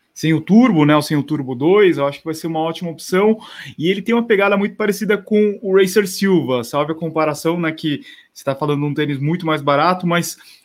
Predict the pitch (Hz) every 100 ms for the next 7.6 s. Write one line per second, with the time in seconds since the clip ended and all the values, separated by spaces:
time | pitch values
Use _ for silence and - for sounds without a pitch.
0 | _ - 151 185 185 196 - 214 185 165
1 | - 160 160 170 170 - 156 147 151 156
2 | 226 247 311 294 - _ _ 151 139 -
3 | 302 320 - 349 339 220 185 254 277 202
4 | 165 190 214 165 190 202 196 202 208 208
5 | 185 220 196 170 214 226 - 226 202 185
6 | 185 165 185 180 156 139 120 143 170 185
7 | 202 185 175 185 190